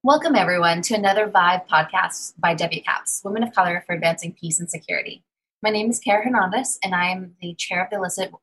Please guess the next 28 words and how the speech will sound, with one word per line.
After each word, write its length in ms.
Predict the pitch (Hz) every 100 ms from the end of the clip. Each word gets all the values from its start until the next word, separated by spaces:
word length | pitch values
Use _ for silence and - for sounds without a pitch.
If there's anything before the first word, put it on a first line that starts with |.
| _
Trafficking 460 | 190 175 - 190 185
Working 320 | 160 - 175
Group. 200 | 202 277 _ _ _ _
And 140 | 196 202
I'm 80 | 202
really 260 | 233 254
excited 400 | 247 202 180 180
to 80 | 180
sit 220 | - 170
down 180 | 170 170
with 60 | 165
my 120 | 165
guest 320 | 160 160 -
today, 260 | 156 160 160
Kiran 400 | 185 170 170 -
Araya. 600 | 180 165 165 185 190 190 _ _ _ _
From, 380 | 196 175 170 165
she 140 | - 220
is 100 | 202
the 140 | 196
Africa 720 | 180 180 233 226 233 233 220 -
Program 240 | 190 185 - _ - 220
Campaigner 560 | 233 - 170 175 233 285 -
at 180 | 185 175 -
the 80 |
Environmental 800 | 180 170 165 - 170 170 175 190
Investigation 640 | 170 160 - - 160 170 -
Agency 440 | 165 160 160 156